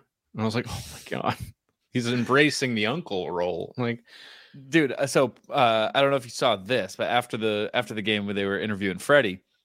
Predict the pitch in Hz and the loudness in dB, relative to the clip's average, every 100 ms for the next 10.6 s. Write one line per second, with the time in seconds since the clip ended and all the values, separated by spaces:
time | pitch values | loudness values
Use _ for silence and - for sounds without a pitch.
0 | _ - 107 - 165 120 92 117 92 78 | _ -10 -6 -2 0 0 0 0 0 -4
1 | - - 104 95 87 - _ _ 98 92 | -10 -12 -4 -4 -4 -8 _ _ -8 -8
2 | 92 - 120 117 - 67 53 _ _ _ | -8 0 0 0 -6 -10 -10 _ _ _
3 | _ - - 151 127 135 139 160 - - | _ 2 4 4 6 6 8 6 4 2
4 | 175 170 156 151 147 139 - 127 131 135 | 2 4 2 2 0 2 6 8 6 2
5 | - - - - 123 120 104 - 120 123 | -4 -18 -18 2 6 6 4 -2 -2 -2
6 | - _ _ _ _ - 151 165 170 156 | -8 _ _ _ _ 2 6 8 8 4
7 | 120 165 160 147 123 - - - _ _ | 4 2 4 2 0 -4 -14 -20 _ _
8 | - 104 101 98 - _ _ - 113 104 | -2 2 2 -2 -10 _ _ -10 -2 0
9 | 95 113 104 113 113 110 110 98 95 113 | 2 2 2 2 0 0 0 0 -2 -6
10 | - 254 180 104 95 - | 2 4 4 0 -6 -6